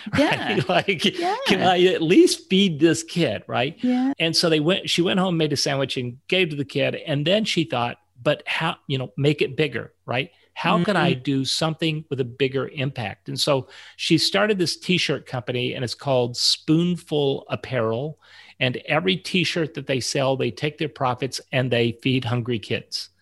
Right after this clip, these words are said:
Speaker 2: Mm.
Speaker 1: And, and so that's an example of somebody who just looked at the thing that's right in front of her. You know, somebody said, "Everybody wants to save the world, but nobody wants to help mama with the dishes."
Speaker 2: Mm.
Speaker 1: So,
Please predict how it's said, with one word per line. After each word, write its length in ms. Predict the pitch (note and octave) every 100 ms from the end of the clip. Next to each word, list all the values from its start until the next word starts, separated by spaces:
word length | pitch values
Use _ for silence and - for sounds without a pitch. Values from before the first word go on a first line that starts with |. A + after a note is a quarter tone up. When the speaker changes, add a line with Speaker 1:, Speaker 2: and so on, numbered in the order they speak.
| -
Speaker 2:
Mm. 480 | F3+ F#3+ G3+ G#3 G3+
Speaker 1:
And, 340 | C3+ C3 C3 -
and 180 | D#3 D3+
so 220 | - D3+
that's 380 | C#3 D#3+ A#3 -
an 120 | C#4+
example 640 | D#3+ A2+ B2 B2+ C#3+ - B2
of 100 | C3
somebody 340 | - D#3+ D3
who 140 | B2+ D#3
just 240 | E3 D3
looked 480 | - C3 F3 G3 -
at 280 | F#3+ D#3+ -
the 80 | D3
thing 460 | - D3+ C#3+ C#3
that's 240 | C3 A2 -
right 320 | B2 C#3+ -
in 80 | C3
front 300 | - - C3+
of 100 | C3
her. 400 | G#2 G#2 G2 - _ - _ _
You 100 | C#3+
know, 80 | C#3
somebody 360 | B2+ E3+ E3+ E3+
said, 520 | - D3+ C3+ B2 -
"Everybody 520 | - C#3+ F#3 F3 E3 D3+
wants 280 | C#3 C#3+ -
to 100 | -
save 320 | - C3+ C3
the 80 | C3+
world, 460 | A#2+ B2 A#2+ B2 A#2
but 180 | A2+
nobody 320 | C3 B2 D3 C#3+
wants 240 | C#3 B2+
to 80 | C#3
help 240 | A2+ B2+ B2+
mama 340 | A#2+ A#2 A#2+
with 180 | A2+ G#2+
the 100 | A#2
dishes." 580 | G2+ A#2+ - - - - _ _
Speaker 2:
Mm. 300 | - G3 F#3+ -
Speaker 1:
So, 160 | F#3